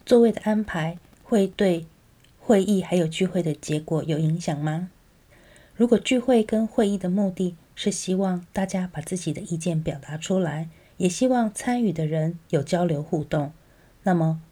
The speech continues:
环境的安排是间接影响的重要因素。交流互动最简单的形式就是鸡尾酒的排列方式，让人们自由地走动，自然而然的就会交流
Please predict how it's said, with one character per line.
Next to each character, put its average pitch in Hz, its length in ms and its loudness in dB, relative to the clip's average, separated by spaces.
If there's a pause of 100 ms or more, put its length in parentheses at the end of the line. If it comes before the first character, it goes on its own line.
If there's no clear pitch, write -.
(140)
环 160 240 2
境 170 160 0
的 160 100 0
安 160 180 0
排 156 280 -4 (120)
是 196 200 -2
间 180 300 0
接 170 180 -2
影 160 300 -4
响 160 240 -6
的 156 80 -6
重 165 260 0
要 147 140 -2
因 160 240 2
素。 160 240 -2 (960)
交 277 160 6
流 208 180 4
互 196 240 2
动 185 300 0 (180)
最 233 160 4
简 147 280 -2
单 202 180 0
的 202 80 0
形 151 260 -4
式 160 280 -2 (180)
就 185 140 2
是 160 120 -4
鸡 180 220 -2
尾 156 180 0
酒 160 320 -8
的 165 120 -2
排 147 180 -4
列 170 160 -2
方 185 260 -2
式， 160 280 -4 (600)
让 254 160 2
人 214 160 6
们 202 240 4
自 233 200 4
由 180 120 6
地 165 120 0
走 160 280 -6
动， 165 200 -2 (500)
自 208 200 4
然 170 160 4
而 160 140 2
然 160 220 2
的 165 300 -2
就 180 160 2
会 170 240 4
交 160 240 0
流 143 240 0